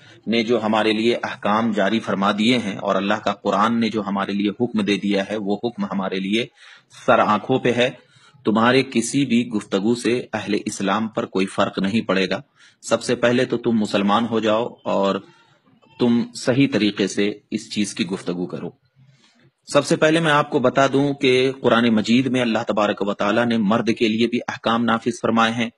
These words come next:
औरत के लिए भी अहकाम नाफिज फरमाए। इस जाहिल को ये देखना चाहिए कि क्या कुरान मजीद की कोई आयत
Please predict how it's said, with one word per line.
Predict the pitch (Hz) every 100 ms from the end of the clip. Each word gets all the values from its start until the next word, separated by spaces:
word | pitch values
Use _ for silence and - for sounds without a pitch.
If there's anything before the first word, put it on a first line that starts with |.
| -
औरत | 95 98 -
के | 98
लिए | 95
भी | 92
अहकाम | 95 101 95 95
नाफिज | 95 98 95
फरमाए। | 92 90 82 -
इस | 135 107
जाहिल | 110 110 120 139
को | - 87 _ - - _ _ _ _ _ _ _
ये | 101 127
देखना | 147 131 131 131
चाहिए | 131 113 117 127
कि | 127
क्या | - 120
कुरान | - 104 107
मजीद | 110 104 113 131
की | - 127 123 - _ _ _ _ -
कोई | 123 117 -
आयत | 107 107 120 - -